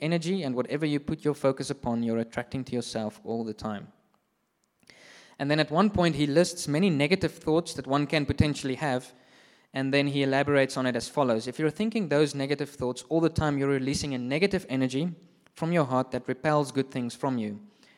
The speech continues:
It's like you have this invisible shield that repels, and whatever you fear, you begin to bring into your life."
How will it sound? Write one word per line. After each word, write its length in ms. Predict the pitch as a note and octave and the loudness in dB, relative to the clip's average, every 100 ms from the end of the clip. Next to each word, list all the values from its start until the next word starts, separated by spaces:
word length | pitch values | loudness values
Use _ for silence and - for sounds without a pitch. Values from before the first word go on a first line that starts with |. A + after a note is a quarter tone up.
| _ | _
It's 160 | C3 - | -10 -2
like 180 | C#3 C#3 | -2 0
you 80 | C3+ | 0
have 180 | C3+ | 0
this 120 | C3+ C#3 | -2 -4
invisible 480 | C#3+ D#3 E3+ D#3 | -2 0 0 -2
shield 400 | - - E3 C#3+ | -2 -4 -2 -2
that 160 | B2 - | -2 -8
repels, 440 | B2 D3 C#3 C3+ | -8 -2 0 0
and 120 | B2 A#2+ | -2 -4
whatever 240 | A#2 C#3+ | -4 -4
you 140 | C#3 | -4
fear, 340 | B2 - C#3 C3 | -6 -4 0 0
you 160 | B2 | -2
begin 240 | B2 A#2+ A#2+ | -6 -6 -6
to 80 | A#2 | -6
bring 280 | A2+ B2+ A#2 | -4 -2 -2
into 240 | A#2 A#2+ | -4 -6
your 160 | A2 G#2+ | -6 -4
life." 440 | G#2+ G2+ - - | -6 -8 -16 -20